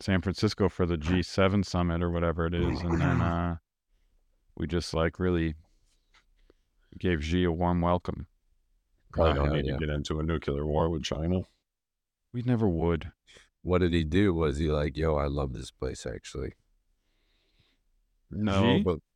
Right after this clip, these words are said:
Speaker 2: Yeah.
Speaker 1: Oh, I was gonna post it. I was gonna, I was gonna put it on the subreddit because it, it was so funny.
Speaker 2: Was he, like, stoked?
Speaker 1: Um,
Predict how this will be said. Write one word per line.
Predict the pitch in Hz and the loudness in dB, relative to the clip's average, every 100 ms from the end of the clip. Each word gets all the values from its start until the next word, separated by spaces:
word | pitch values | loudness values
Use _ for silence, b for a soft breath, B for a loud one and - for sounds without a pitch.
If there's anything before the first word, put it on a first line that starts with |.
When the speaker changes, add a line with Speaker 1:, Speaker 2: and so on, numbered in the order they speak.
| _ | _
Speaker 2:
Yeah. | 78 80 67 | 0 2 4
Speaker 1:
Oh, | 117 | 4
I | 110 | 4
was | 135 | 4
gonna | 131 139 | 2 2
post | - 110 156 - | 2 0 0 -2
it. | 87 - | -6 -4
I | 90 | -2
was | 95 92 | -2 0
gonna, | 104 101 90 87 - | 0 0 0 -4 -2
I | 101 | -2
was | 110 | 0
gonna | 110 | -4
put | 90 110 | -2 -2
it | |
on | 92 | 0
the | 90 | -2
subreddit | - 104 101 92 85 78 | -2 -2 0 0 -2 -4
because | 85 - 85 | -10 -6 -6
it, | 85 | -4
it | 82 | -8
was | - 87 80 | -6 -6 -6
so | - 87 | -6 -8
funny. | 80 - 92 85 78 _ _ | -6 0 2 2 -2 _ _
Speaker 2:
Was | 87 78 | -4 0
he, | 78 | 0
like, | 80 65 | 0 -2
stoked? | - 90 | 0 2
Speaker 1:
Um, | 87 87 87 82 | 4 2 0 -4